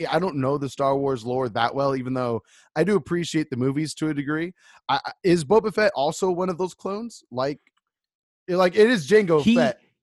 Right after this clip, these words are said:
Speaker 1: son,
Speaker 2: he
Speaker 1: right?
Speaker 2: is a, yeah. So, from the movies.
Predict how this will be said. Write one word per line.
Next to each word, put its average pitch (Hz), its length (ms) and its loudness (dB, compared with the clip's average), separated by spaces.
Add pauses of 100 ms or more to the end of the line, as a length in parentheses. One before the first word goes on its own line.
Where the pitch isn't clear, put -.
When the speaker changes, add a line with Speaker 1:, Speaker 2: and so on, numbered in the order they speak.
(100)
Speaker 1:
son, 156 340 2
Speaker 2:
he 110 80 0
Speaker 1:
right? 117 140 0
Speaker 2:
is 196 180 2
a, 170 280 -6 (180)
yeah. 131 200 -4 (120)
So, 143 540 0 (260)
from 175 260 4
the 233 80 6
movies. 165 640 2